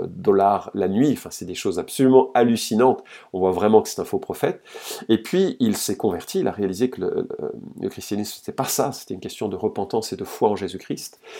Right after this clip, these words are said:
Et il a écrit un livre qui s'appelle Defining Deception, Définir la séduction.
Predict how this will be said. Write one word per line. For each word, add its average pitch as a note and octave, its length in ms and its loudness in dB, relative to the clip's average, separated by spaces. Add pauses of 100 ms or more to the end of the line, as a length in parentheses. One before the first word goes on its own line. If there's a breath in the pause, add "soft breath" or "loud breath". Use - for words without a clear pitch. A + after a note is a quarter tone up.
(300 loud breath)
Et G#2+ 200 8 (160)
il A2+ 100 4
a - 60 10
écrit - 200 2
un C#3 60 8
livre D#3+ 160 2
qui - 80 -6
s'appelle G#3 340 4
Defining E3+ 680 0
Deception, A2+ 640 -2 (840)
Définir B2 540 2
la G2 80 -2
séduction. - 500 -4